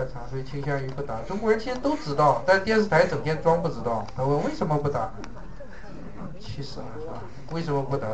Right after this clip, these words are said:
都知道，因为打了也没多大用处。所以你不免想想，人家开啤酒瓶炸瞎一个眼睛赔了一万块，你开啤酒瓶咣一下也炸了，没炸瞎眼睛，两个玻璃片儿划过脸上，划了两个口子，毁容了。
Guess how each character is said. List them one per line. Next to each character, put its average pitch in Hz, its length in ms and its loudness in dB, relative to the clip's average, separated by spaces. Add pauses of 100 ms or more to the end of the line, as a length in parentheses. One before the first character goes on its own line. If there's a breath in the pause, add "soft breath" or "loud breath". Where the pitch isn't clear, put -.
都 139 100 0
知 135 140 -6
道， 123 140 0
因 131 60 -2
为 143 60 -2
打 117 240 -2
了 139 80 0
也 147 60 0
没 127 120 -6
多 139 140 -2
大 135 140 0
用 143 140 -2
处。 139 80 -6 (540)
所 185 120 4
以 196 40 8
你 190 80 0
不 196 140 8
免 170 180 4
想 160 240 6
想， 147 180 8
人 147 120 6
家 180 140 6
开 185 160 6
啤 180 160 -2
酒 170 100 -4
瓶 147 200 -4
炸 170 160 6
瞎 160 180 0
一 156 80 -2
个 160 60 -4
眼 127 200 0
睛 135 200 -4
赔 127 100 -2
了 139 120 2
一 127 80 -4
万 131 160 -2 (100)
块， 123 180 -6 (360 loud breath)
你 143 80 -4
开 190 180 10
啤 185 160 0
酒 165 140 4
瓶 139 240 -2
咣 170 200 10
一 156 80 4
下 151 140 6
也 131 140 4
炸 156 240 8
了， 123 160 2
没 147 100 -4
炸 175 160 6
瞎 170 140 4
眼 147 220 4
睛， 135 280 2
两 135 160 2
个 151 80 0
玻 165 160 6
璃 165 60 2
片 170 160 6
儿 143 60 6
划 135 160 4
过 147 160 2
脸 131 200 0
上， 143 140 -2
划 139 140 4
了 151 120 4
两 139 180 2
个 143 120 0
口 117 220 -4
子， 123 100 -4
毁 123 180 -4
容 120 220 -2
了。 147 160 2